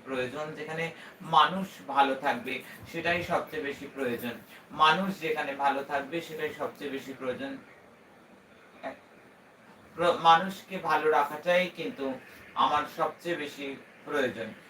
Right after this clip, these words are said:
মানুষ ভালো রাখাটাই এটা সবচেয়ে বেশি প্রয়োজন। আমাদের পরিবারে যারা আছে, যারা দেখছে, যারা প্রত্যেকটা সময়, যারা প্রত্যেকটা সময় ভালো থাকে, প্রত্যেকটা সময় আমরা পরিবারের প্রত্যেককে ভালো রাখার চেষ্টা করি,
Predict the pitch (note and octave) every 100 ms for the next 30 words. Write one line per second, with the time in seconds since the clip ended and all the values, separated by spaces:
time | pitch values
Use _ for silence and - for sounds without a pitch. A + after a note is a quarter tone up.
0 | - - D3 D#3 F3+ - - - C#3 D#3+
1 | D#3+ D3+ E3+ F3 - - - - - -
2 | - - - - - A#2 A2 G#2+ - -
3 | - - - D3+ D#3+ E3 E3+ E3+ F3 F3
4 | F3 E3 D#3 D3+ D#3 E3+ E3 D3 C#3+ D3+
5 | - E3 E3 D#3 C#3+ D3 - E3 E3 D#3
6 | E3 D#3 D#3 D#3+ - - - - D#3 D#3
7 | D#3+ F3 F3+ F3 F3 - E3 D#3+ E3 E3
8 | D#3+ C#3 C#3+ C#3+ D3 E3 D#3+ - - -
9 | F3 E3+ F#3 - F3+ F3 F3 E3 F3 F3+
10 | - - D#3 D#3 D#3 - - - - -
11 | - - - - E3 C#3+ C#3 C3+ C#3 D#3
12 | D3+ D3 C#3+ D#3+ D#3 D#3+ D#3